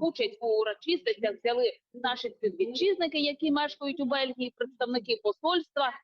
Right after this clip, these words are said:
та євродепутати, зокрема, єврокомісар Андрюс Кубілюс. Наш прапор назвав символом боротьби та стійкості.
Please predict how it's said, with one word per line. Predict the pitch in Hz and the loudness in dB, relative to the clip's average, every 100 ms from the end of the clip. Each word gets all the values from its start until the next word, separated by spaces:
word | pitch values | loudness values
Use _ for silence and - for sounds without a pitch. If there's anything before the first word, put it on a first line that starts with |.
| _ - | _ -2
та | 370 | 0
євродепутати, | 240 269 269 262 233 254 339 269 254 196 190 214 | 2 2 2 2 2 -2 -2 -2 0 -2 2 2
зокрема, | 190 214 247 240 220 | 2 -2 -2 -2 -2
єврокомісар | 208 233 214 220 214 202 269 262 _ _ | 0 -2 -2 -4 -6 -2 -4 -4 _ _
Андрюс | 269 269 269 277 - | -4 0 -2 -2 -4
Кубілюс. | 233 294 254 202 214 | 0 0 0 -2 -4
Наш | 220 269 311 - - | -4 -2 -2 -8 -4
прапор | 233 277 269 226 196 | -2 0 0 -2 -2
назвав | 190 185 254 262 226 _ _ _ - | -4 -2 0 0 -2 _ _ _ -2
символом | 269 226 220 208 180 | 0 4 2 2 0
боротьби | 214 196 175 302 330 - _ - | 0 0 -2 -2 -2 -4 _ -6
та | 226 | -6
стійкості. | - - 247 - 202 - - 202 | -4 -2 -2 -2 -4 -4 -2 -2